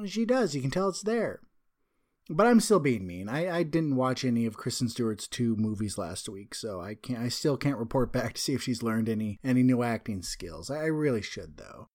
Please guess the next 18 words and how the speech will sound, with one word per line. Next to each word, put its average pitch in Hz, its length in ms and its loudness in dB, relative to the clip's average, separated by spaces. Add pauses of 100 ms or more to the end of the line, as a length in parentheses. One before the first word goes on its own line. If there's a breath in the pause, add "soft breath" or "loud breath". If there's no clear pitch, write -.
(300)
Cafe 170 360 4
Society 110 500 -4
does 92 240 -10
look 76 140 -20
good. 78 260 -18 (280)
But 165 200 6
let's 160 160 0
get 165 180 -4
back 165 260 -2
to 170 100 -4
Lights 165 320 -2
Out, 180 300 0 (420)
and 131 240 0
my 170 260 4
vote, 190 580 4 (640)
check 277 320 2
it 240 80 4
out. 247 440 0